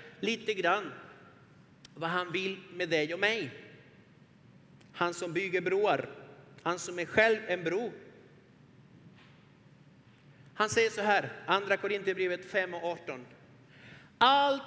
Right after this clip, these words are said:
kommer från Gud, som har försonat oss med sig själv genom Kristus och gett oss försoningens tjänst."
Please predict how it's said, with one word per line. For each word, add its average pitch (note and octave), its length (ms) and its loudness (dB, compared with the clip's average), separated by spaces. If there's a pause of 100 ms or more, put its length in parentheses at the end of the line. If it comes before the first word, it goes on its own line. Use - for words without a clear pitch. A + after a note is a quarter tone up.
(260)
kommer F3 600 2
från G3 360 -4
Gud, F#3 320 -2 (580)
som G#3 300 -6
har A3+ 200 -2
försonat C4 1080 0
oss - 600 -6
med F3+ 200 -2
sig E3 180 -2
själv A3 400 4 (500)
genom A#3+ 340 2
Kristus - 760 -4 (380)
och F3+ 160 -2
gett G3 440 0
oss - 300 -10 (300)
försoningens F3 1400 -6 (240)
tjänst." - 680 -4